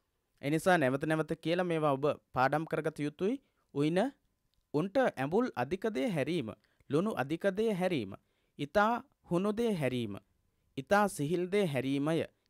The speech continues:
යනාදී වූ ගබ් පෙරහැර දුන්හ. සද්ධර්ම රත්නාවලියේ ගබ් පෙරහැර දීම සම්බන්ධව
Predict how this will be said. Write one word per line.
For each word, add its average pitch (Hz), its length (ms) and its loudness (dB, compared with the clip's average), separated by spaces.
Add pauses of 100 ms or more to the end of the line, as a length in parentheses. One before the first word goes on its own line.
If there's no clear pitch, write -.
යනාදී 160 380 0
වූ 220 120 -4
ගබ් 131 260 0
පෙරහැර 185 380 0
දුන්හ. 151 320 -4 (800)
සද්ධර්ම 135 440 0
රත්නාවලියේ 120 760 -2 (500)
ගබ් 143 240 4
පෙරහැර 190 360 4
දීම 131 260 0
සම්බන්ධව 117 600 -2